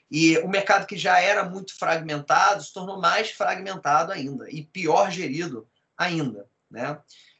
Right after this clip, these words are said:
É, então, a gente vê aí uma clara oportunidade de identificação de talentos da moda nacional pra,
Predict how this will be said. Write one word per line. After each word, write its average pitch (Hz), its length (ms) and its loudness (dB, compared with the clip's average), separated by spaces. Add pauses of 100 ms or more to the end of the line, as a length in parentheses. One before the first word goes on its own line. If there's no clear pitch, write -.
(100)
É, 127 320 0
então, 233 180 2
a 254 60 2
gente 320 220 -4
vê 196 180 0
aí 180 500 0 (220)
uma 196 180 -2
clara 220 640 4
oportunidade 165 1160 -2 (260)
de 135 200 -12
identificação 196 840 -4
de 160 160 -8
talentos 190 760 -2
da 156 140 2
moda 135 240 -4
nacional 127 760 0 (260)
pra, 240 320 0